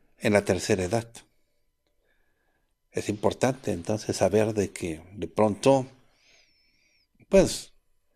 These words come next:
la lectura de nuestra presión arterial va a ir a la alza para podernos cuidar. Es peligroso. Bueno, aunque la esperanza media de vida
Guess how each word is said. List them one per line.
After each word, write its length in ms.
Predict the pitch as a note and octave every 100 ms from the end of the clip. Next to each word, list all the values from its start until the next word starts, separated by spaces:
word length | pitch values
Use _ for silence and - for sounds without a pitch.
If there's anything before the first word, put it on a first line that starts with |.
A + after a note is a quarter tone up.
| _ _ _
la 120 | - G2+
lectura 360 | F#2+ - A#2
de 80 | G#2
nuestra 280 | F#2 G#2+ F#2+
presión 300 | G2 A#2+ A2
arterial 460 | G2+ G#2+ B2+ - -
va 160 | G2 G2
a 20 |
ir 140 | F#2+
a 40 | F2+
la 220 | E2+ F2+
alza 320 | B2 - - - - _ _ _ _ _
para 200 | - F2
podernos 360 | F#2 F2 G#2 -
cuidar. 320 | F#2+ F2 A2 - _ _ _
Es 140 | - -
peligroso. 680 | B2 G#2 F2+ B2 - - - - - _ _ _ _ _ _ _ _ _ _ _ _ _ _ _ -
Bueno, 240 | F#3+ - -
aunque 320 | A2 G#2 A2
la 80 | G#2
esperanza 720 | G2 - A2+ B2+ A#2+ C3 A#2 A2
media 380 | A2+ A#2+ A#2+
de 100 | G#2+
vida 400 | G#2+ C3 A2 F#2